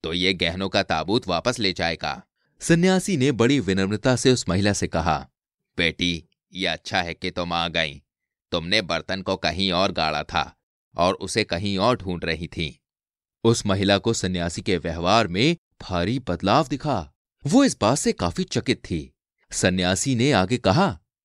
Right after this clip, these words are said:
"कृपया सही जगह पर बर्तन की तलाश करो।" और ये देखकर उसने एक पत्थर की ओर इशारा किया। महिला ने सन्यासी की बताई हुई जगह पर खुदाई करी तो उसे अपना बर्तन और पैसे दोनों मिल गए।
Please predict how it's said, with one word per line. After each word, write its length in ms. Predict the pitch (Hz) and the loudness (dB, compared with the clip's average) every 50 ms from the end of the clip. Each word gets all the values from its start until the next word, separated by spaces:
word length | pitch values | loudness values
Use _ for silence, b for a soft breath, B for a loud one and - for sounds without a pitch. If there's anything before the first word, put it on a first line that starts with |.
| _ - | _ -8
"कृपया 400 | - 87 82 - - 87 90 92 | -4 -4 -4 -2 0 0 2 0
सही 360 | - - 71 73 85 98 104 | 0 -4 -6 -6 -4 -4 -2
जगह 320 | 92 92 87 78 82 92 | 0 -2 0 0 0 0
पर 200 | 90 - 95 98 | 2 2 0 0
बर्तन 360 | 87 80 85 78 - 92 95 95 | 0 0 -4 -4 -2 -4 -4 -2
की 160 | - 98 90 | -2 -4 -2
तलाश 400 | - 85 82 82 80 80 82 - | -2 -2 0 0 2 0 0 -2
करो।" 500 | - 80 78 76 67 - - - - _ _ _ _ _ _ _ _ - | -4 -4 -4 -4 -4 -6 -8 -12 -18 _ _ _ _ _ _ _ _ 0
और 160 | 101 98 95 | 2 2 2
ये 200 | 85 78 98 104 | 2 2 0 0
देखकर 540 | 92 - 87 85 82 - - 95 120 165 175 b b b b b b | 2 2 0 -2 -2 -2 2 2 4 4 2 b b b b b b
उसने 300 | 120 123 - 160 175 180 | -4 -4 0 2 2 2
एक 60 | 170 | 2
पत्थर 380 | - - 92 85 - - 139 131 | 2 0 -4 -2 0 0 0 0
की 200 | 127 - 101 104 | 0 2 2 4
ओर 160 | 131 170 156 | 4 4 2
इशारा 360 | 113 - 135 127 160 202 196 | 0 0 2 2 4 4 2
किया। 420 | 180 - - 107 95 80 69 - - _ _ _ _ _ _ _ _ _ _ - | 0 0 -2 -4 -2 -4 -4 -10 -14 _ _ _ _ _ _ _ _ _ _ -2
महिला 400 | 123 143 147 160 175 190 196 180 | 2 4 4 6 6 6 4 4
ने 160 | 135 131 151 | 2 0 0
सन्यासी 500 | 143 - 113 98 95 92 98 107 - 156 | 0 0 0 0 0 0 0 0 0 -2
की 140 | 135 - 110 | -2 0 -2
बताई 360 | 85 87 87 - 90 101 107 | -2 -2 0 2 4 4 4
हुई 160 | 98 95 92 | 4 2 0
जगह 280 | 85 - 85 82 95 92 | 0 0 0 2 2 2
पर 200 | 90 - 117 139 | 4 4 2 0
खुदाई 400 | 131 - - 113 127 143 147 131 | 0 -2 -2 2 4 4 4 4
करी 380 | - - 85 82 80 69 - - _ _ _ _ _ _ | 2 -2 -4 -4 -4 -8 -12 -16 _ _ _ _ _ _
तो 100 | - 233 | 4 6
उसे 240 | 202 147 123 - 175 | 6 6 4 4 4
अपना 240 | 185 170 170 170 151 | 4 4 2 0 0
बर्तन 400 | 98 - - - - - 139 143 | 0 0 0 -2 0 0 0 0
और 100 | 139 123 | 0 0
पैसे 500 | - - 90 87 - - 208 202 107 - - _ _ _ - | 2 2 2 2 4 4 4 4 4 0 -6 _ _ _ -4
दोनों 320 | 85 80 92 104 131 185 | 0 2 4 4 6 6
मिल 160 | 220 233 220 | 6 4 4
गए। 300 | 190 - 113 92 80 73 | 4 4 2 0 0 -2